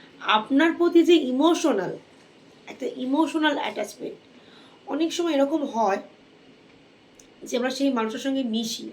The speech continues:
অনেক বন্ধু বান্ধবের সাথে মিশি, কিন্তু পরিস্থিতির চাপে আমাকে সেই বন্ধুর সাথে মিশতে হয়। হয়তো আপনাদেরও তো হয়, আমারও হয়, কিন্তু মন থেকে হয়তো সেই ফিলিংসটা আসে না,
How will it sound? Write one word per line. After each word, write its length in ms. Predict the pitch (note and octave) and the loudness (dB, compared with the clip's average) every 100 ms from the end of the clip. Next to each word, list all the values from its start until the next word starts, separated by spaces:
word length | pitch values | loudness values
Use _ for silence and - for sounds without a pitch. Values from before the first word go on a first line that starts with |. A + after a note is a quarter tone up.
| - | -10
অনেক 260 | B3+ A#3 | -8 -6
বন্ধু 320 | G#3 A3 A#3 | -2 -2 0
বান্ধবের 380 | B3+ A#3+ A#3 A#3+ | 0 0 0 -2
সাথে 260 | A#3+ A3+ A3+ | -2 -4 -4
মিশি, 380 | G3 F3 - E3+ - - - - - - - - - | -6 -8 -10 -14 -20 -20 -20 -20 -20 -20 -20 -20 -4
কিন্তু 460 | E4+ E4 E4+ - - | -4 0 -2 -2 -8
পরিস্থিতির 540 | D4+ D4+ D4+ E4+ F4 F4 | -4 -2 -2 2 2 2
চাপে 380 | - A3 G#3+ D4+ | 0 0 0 -2
আমাকে 300 | D4+ D4 D#4 | -4 -4 -4
সেই 160 | D4 C#4 | -4 0
বন্ধুর 300 | A#3+ A#3 B3+ | 0 0 -2
সাথে 200 | B3+ B3+ | -6 -4
মিশতে 380 | G#3 F#3 - | -4 -6 -8
হয়। 160 | E3 E3 | -8 -10
হয়তো 640 | E3+ C#4+ F#4 F#4+ E4 E3+ - - - | -8 -2 -2 2 0 0 -6 -18 -12
আপনাদেরও 400 | - A#3 B3+ D4 | -6 -2 -2 0
তো 140 | E4 | -2
হয়, 280 | C#4 C#4 F#3+ - - - | 0 -2 -2 -6 -20 -16
আমারও 340 | F#3 F#3+ E4 | -12 -8 -6
হয়, 200 | D4 G#3 G#3+ - - - - - - | -6 -8 -10 -18 -20 -20 -20 -12 -4
কিন্তু 200 | C#4+ D#4 | 0 2
মন 420 | B3 A#3 C4+ C#4+ | 2 0 0 -2
থেকে 260 | C#4+ C#4+ | -2 0
হয়তো 360 | D4 C#4 C#4 D4+ | 0 0 0 -2
সেই 580 | - - B3+ C4+ C4+ C4+ - - - - - - - - - - - - | -6 -6 0 4 6 4 -2 -18 -20 -20 -20 -20 -20 -20 -20 -20 -20 -12
ফিলিংসটা 500 | B3 A#3 B3+ A#3 B3+ | -6 -4 -6 -6 -6
আসে 340 | A3+ G3 - | -4 -6 -6
না, 140 | G3 | -8